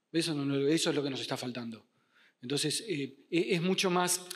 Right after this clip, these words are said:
de alguna forma horizontal en algún sentido, la necesidad que como se pensaba, eh, tradicionalmente.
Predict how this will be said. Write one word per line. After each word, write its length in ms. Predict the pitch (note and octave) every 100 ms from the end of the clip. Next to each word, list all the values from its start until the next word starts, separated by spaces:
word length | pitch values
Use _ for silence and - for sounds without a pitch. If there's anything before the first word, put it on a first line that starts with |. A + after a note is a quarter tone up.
| -
de 80 | C#3
alguna 200 | E3 D#3
forma 260 | F#3 F3+
horizontal 580 | D#3+ D3+ D#3 D#3+ D#3+ F#3
en 120 | D#3
algún 200 | C#3+ D3+
sentido, 540 | D3 D3+ D#3+ D#3+ D3 C3+
la 140 | C3+
necesidad 680 | C3+ C#3+ C#3+ D#3 D#3+ G#3 - - - _ _
que 440 | - D#3+ F3+ - - - _ _
como 220 | C3 C3
se 100 | C3
pensaba, 580 | C3+ C3 D#3 D3 C#3 D3+
eh, 120 | C3
tradicionalmente. 920 | A#2 B2+ A#2+ C3+ B2+ A#2+ A2 A2 G2